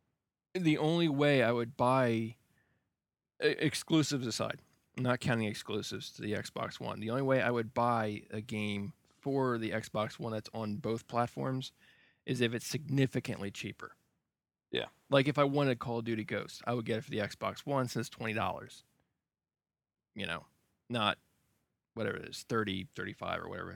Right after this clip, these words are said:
Speaker 1: whatever the hell it is for the, um, the, the, the, the P S four. Although I'd rather play on the P S four, but if I really, really wanted to play the game, which I don't,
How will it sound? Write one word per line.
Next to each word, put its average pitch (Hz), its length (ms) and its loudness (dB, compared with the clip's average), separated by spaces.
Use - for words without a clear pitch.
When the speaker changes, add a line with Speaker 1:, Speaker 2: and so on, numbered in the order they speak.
Speaker 1:
whatever 107 240 -2
the 98 80 -4
hell 95 180 -2
it 95 80 -6
is 98 140 -6
for 95 320 -8
the, 92 260 -6
um, 90 300 -6
the, 90 300 -4
the, 90 160 -6
the, 92 280 -10
the 92 60 -6
P 110 200 -4
S - 120 -4
four. - 300 -4
Although 117 320 4
I'd 110 140 0
rather 117 220 6
play 120 180 2
on 107 100 4
the 98 60 -6
P 110 160 -2
S - 120 -4
four, 170 440 0
but 135 140 4
if - 100 0
I 131 40 4
really, 131 420 4
really 123 280 0
wanted 120 260 2
to 107 60 0
play 120 140 0
the 113 80 0
game, 117 400 2
which 113 160 -10
I 107 40 -4
don't, 117 300 0